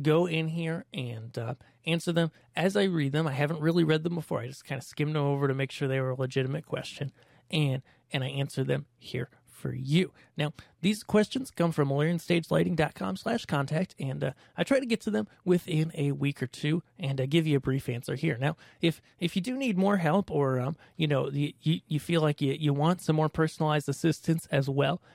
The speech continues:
as, uh, in-depth training, I invite you to go ahead and check out Learn Stage Lighting Labs. We'll have a link in the show notes, uh, in the mailbag section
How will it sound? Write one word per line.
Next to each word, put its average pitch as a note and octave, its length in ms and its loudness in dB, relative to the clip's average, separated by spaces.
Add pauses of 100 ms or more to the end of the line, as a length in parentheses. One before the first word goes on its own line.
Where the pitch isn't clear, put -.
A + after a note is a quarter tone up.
(120)
as, C3 280 -2
uh, A#2+ 180 0
in-depth D3+ 880 -2
training, D3+ 420 -2 (360)
I F3+ 40 2
invite A#3 260 2
you B3 60 0
to G3 60 0
go F3 140 4
ahead E3 180 4
and D3 100 -4
check D3 200 0
out C3+ 200 0
Learn C3+ 320 -2 (100)
Stage - 380 -8
Lighting B2+ 320 -4
Labs. C#3 380 -2
We'll C3+ 160 2
have C#3+ 100 2
a C#3+ 60 2
link D#3+ 320 2
in G3+ 140 4
the A#3+ 60 4
show F#3+ 200 4
notes, G#3+ 260 0
uh, C3 140 0
in D3 120 2
the D3+ 60 4
mailbag D3 380 2
section D#3 380 -4